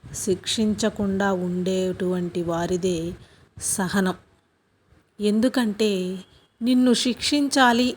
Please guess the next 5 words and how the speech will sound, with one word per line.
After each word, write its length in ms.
అనేటువంటి 760
ఆలోచన 600
వారికి 420
వచ్చింది 640
అంటే 640